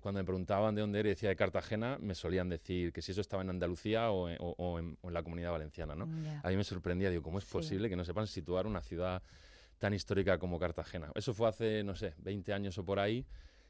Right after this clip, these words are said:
Speaker 1: Eh, ha ido cambiando. Al menos yo creo que ahora nos van situando y poniendo en el mapa,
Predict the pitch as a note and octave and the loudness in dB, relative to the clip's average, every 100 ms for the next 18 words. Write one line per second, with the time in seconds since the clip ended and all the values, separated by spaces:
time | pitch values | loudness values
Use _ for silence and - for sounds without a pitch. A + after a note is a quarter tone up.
0 | - - G#2 G2 G2 G2 B2+ A#2 G#2 G#2 | -10 2 6 8 6 6 8 8 8 6
1 | G#2+ G#2 B2+ F3 - _ - F2 F#2+ G#2 | 6 4 -2 -6 -18 _ -12 -4 0 2
2 | F#2+ G2 F#2 G2 F#2+ E2+ F#2 - F2 F2 | 2 4 6 6 4 2 0 -2 -2 0
3 | F#2+ F#2 F2+ F2 F2+ F2+ F#2 F2+ G2+ G2+ | 2 2 2 2 0 0 0 0 0 0
4 | A#2 | -2